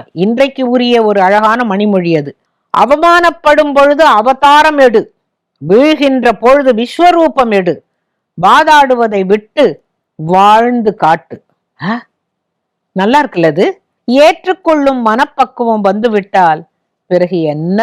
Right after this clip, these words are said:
வந்தாலும் கவலை இல்லை, இல்லையா? பிறருக்கு கொடுத்து உதவ முடியாவிட்டாலும்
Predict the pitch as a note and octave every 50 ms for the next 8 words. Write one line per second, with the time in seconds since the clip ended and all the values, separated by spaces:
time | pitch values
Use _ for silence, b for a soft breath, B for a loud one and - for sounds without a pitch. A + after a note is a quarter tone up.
0 | B3 C4 C4+ B3+ B3+ A#3+ B3 A#3+ A#3 A#3+ A#3+ C4+ D4+ - A#3 E3+ F3+ F#3 F3+ D#3+
1 | D#3+ D3+ C#3+ C#3+ C#3+ C#3 C3+ _ _ _ _ _ _ _ _ - E3+ F3 F#3 F#3
2 | G3+ A3 A3 F#3+ - _ _ _ _ _ _ _ - D4+ E4 F4 F4 F4 E4+ C#4
3 | - - C#4+ - _ - C4 C4+ D4 E4 D4 _ - E4+ E4 D4+ C#4+ B3 A3+ B3+
4 | B3+ B3+ B3+ A#3+ A3 G3+ G#3 G#3+ A3 G#3 G3+ G3 F#3+ - - G3 F#3 F#3 G3 G3+
5 | F#3+ E3+